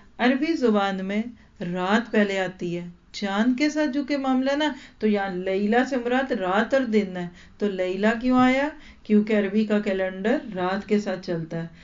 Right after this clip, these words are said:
सुम्मा फिर इत्तखज़तुम, ये भी एक, एक अपनी जगह बड़ा खूबसूरत लफ्ज़ है, बना लिया, पकड़ लिया तुमने। अखज़ा कहते हैं पकड़ने को, इत्तखज़ा ता डल गई इसमें,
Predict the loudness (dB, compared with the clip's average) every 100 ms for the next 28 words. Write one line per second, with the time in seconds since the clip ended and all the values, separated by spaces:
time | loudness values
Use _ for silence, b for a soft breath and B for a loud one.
0 | B B -4 -2 0 0 2 0 0 -2
1 | -2 -2 -2 2 4 4 0 -6 -6 -8
2 | -14 _ _ _ -2 0 0 0 0 4
3 | 2 2 -2 2 2 2 0 -2 -2 -2
4 | -4 -4 -2 -2 0 -2 -2 0 0 0
5 | -4 -2 0 2 2 0 -2 -4 -2 0
6 | 4 4 4 4 4 4 0 -6 -8 -8
7 | -10 -16 _ _ _ -2 -2 2 2 2
8 | 0 -2 0 -2 -2 0 0 2 2 0
9 | -8 -14 -20 -10 2 2 2 0 0 2
10 | 0 0 0 4 4 4 2 0 2 2
11 | 0 -8 -10